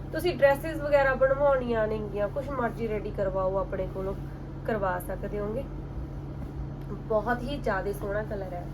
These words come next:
ਪਿੰਕ ਜਿਹਾ, ਕੋਈ ਕਲਰ ਨਹੀਂ ਫੇਡ ਹੁੰਦਾ, ਕੁਛ ਨਹੀਂ ਹੁੰਦਾ ਹੈਗਾ, ਕਿਉਂਕਿ ਅਸੀਂ ਪਾਣੀ 'ਚ ਡਿਪ ਕਰਦੇ ਆ ਨਾ, ਉਹਦੀ ਪਤਾ ਲੱਗ ਜਾਂਦਾ ਹੁੰਦਾ ਵੀ ਇਹ 'ਚੋਂ ਰੰਗ ਨਿਕਲਦਾ ਕਿ ਨਹੀਂ ਨਿਕਲਦਾ। ਤਕਰੀਬਨ ਜਿੰਨੇ ਆਪਾਂ ਨੜਿਨਵੇਂ ਪਰਸੈਂਟ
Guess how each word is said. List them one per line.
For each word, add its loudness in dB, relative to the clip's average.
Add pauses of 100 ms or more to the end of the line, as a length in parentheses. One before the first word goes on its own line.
ਪਿੰਕ -4
ਜਿਹਾ, -4 (680)
ਕੋਈ 12
ਕਲਰ 12
ਨਹੀਂ 2
ਫੇਡ 10
ਹੁੰਦਾ, 6
ਕੁਛ 0
ਨਹੀਂ 2
ਹੁੰਦਾ 2
ਹੈਗਾ, 4
ਕਿਉਂਕਿ 0
ਅਸੀਂ -4
ਪਾਣੀ 2
'ਚ -4
ਡਿਪ 0
ਕਰਦੇ 4
ਆ 4
ਨਾ, 6
ਉਹਦੀ 6
ਪਤਾ 0
ਲੱਗ 2
ਜਾਂਦਾ 0
ਹੁੰਦਾ 0
ਵੀ -2
ਇਹ 0
'ਚੋਂ 4
ਰੰਗ 4
ਨਿਕਲਦਾ 2
ਕਿ 2
ਨਹੀਂ 0
ਨਿਕਲਦਾ। 0 (500)
ਤਕਰੀਬਨ 4 (280)
ਜਿੰਨੇ 2
ਆਪਾਂ 6
ਨੜਿਨਵੇਂ 6
ਪਰਸੈਂਟ 2